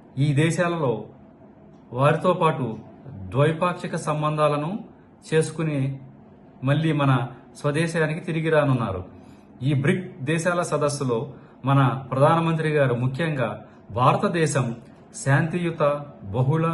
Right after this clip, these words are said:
ధ్రువ ప్రపంచాన్ని ఆకాంక్షిస్తుందని, అంటే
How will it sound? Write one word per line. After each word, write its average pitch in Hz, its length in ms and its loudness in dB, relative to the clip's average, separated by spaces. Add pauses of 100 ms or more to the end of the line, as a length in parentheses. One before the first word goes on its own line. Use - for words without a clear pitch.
(400)
ధ్రువ 135 200 2 (460)
ప్రపంచాన్ని 147 640 0 (520)
ఆకాంక్షిస్తుందని, 139 840 0 (460)
అంటే 139 240 4